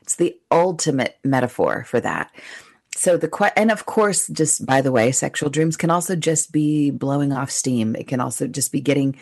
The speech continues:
getting something out of your system so that you can be a politically correct,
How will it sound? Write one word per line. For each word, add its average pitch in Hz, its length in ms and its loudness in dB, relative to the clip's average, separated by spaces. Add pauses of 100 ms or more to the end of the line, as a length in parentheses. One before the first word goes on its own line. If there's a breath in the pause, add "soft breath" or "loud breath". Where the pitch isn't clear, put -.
(260 loud breath)
getting 175 180 0
something 165 320 0
out 143 120 4
of 135 60 0
your 131 120 0
system 156 500 2
so 147 180 2
that 147 200 0
you 170 140 0
can 170 220 -4
be 226 440 0 (100)
a 147 260 0 (460 loud breath)
politically 180 580 0
correct, 160 960 -2